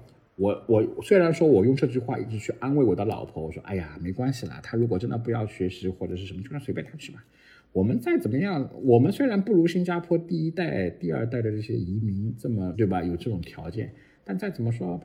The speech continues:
上海还有几套，上海还有几套房子嘞，对吧？怕什么了，对吧？<laughs> 但是我们不打算把这件，把这个秘密告诉我们孩子，<laughs> 所以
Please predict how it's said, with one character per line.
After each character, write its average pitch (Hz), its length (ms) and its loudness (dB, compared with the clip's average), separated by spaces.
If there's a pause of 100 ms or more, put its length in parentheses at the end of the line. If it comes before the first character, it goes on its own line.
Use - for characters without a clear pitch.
上 180 200 -10
海 - 140 -12
还 113 100 -4
有 - 100 0
几 165 140 -8
套， 143 260 -2
上 202 220 -8
海 147 100 -2
还 117 140 -2
有 151 100 2
几 - 120 -6
套 147 140 0
房 92 360 -2
子 254 140 -2
嘞， 285 240 2
对 95 100 4
吧？ 90 260 0
怕 233 280 -2
什 - 120 -4
么 85 140 0
了， 82 220 -4
对 98 120 -6
吧？ 80 160 -8 (640)
<laughs> 120 600 6
但 139 140 4
是 135 80 4
我 107 140 8
们 110 140 4
不 - 120 -4
打 92 160 0
算 104 220 0
把 87 160 -2
这 104 100 -4
件， 101 180 0 (160)
把 82 100 -4
这 95 120 -2
个 110 80 4
秘 113 160 6
密 98 100 2
告 110 160 0
诉 101 140 0
我 90 60 0
们 87 100 -4
孩 78 260 -8
子， 73 140 -8 (920)
<laughs> 269 1080 0
所 131 180 6
以 123 160 4